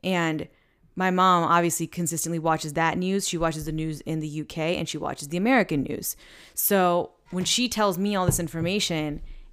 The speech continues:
it's just like everything was blown ten times out of proportion here. And people just went into, like, fear mode. I mean, they were making fun of Americans in India for racing to the stores in March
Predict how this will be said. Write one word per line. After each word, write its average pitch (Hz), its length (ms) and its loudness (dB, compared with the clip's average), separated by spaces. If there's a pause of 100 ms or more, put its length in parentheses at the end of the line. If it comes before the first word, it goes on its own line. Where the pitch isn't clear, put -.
it's 185 220 -2
just 175 180 -2
like 165 320 -2
everything 196 320 -2
was 165 180 -4 (280)
blown 170 560 -2
ten 165 240 -6
times 165 260 -4
out 151 80 -4
of 147 80 -8
proportion - 540 -4
here. - 340 -14 (400)
And 180 180 0
people 196 280 0
just 170 180 -2
went 175 140 -2
into, 170 160 -4
like, 156 120 -8
fear 180 380 0
mode. - 400 -6 (420)
I - 60 0
mean, 226 160 6
they 226 140 8
were 320 100 8
making 277 300 4
fun 196 260 2
of 196 80 0
Americans 180 880 0 (320)
in 180 160 -4
India 175 480 0 (300)
for 196 360 2
racing 208 520 2
to 196 100 -2
the 180 100 0
stores 180 440 2
in 165 180 -2
March - 560 -2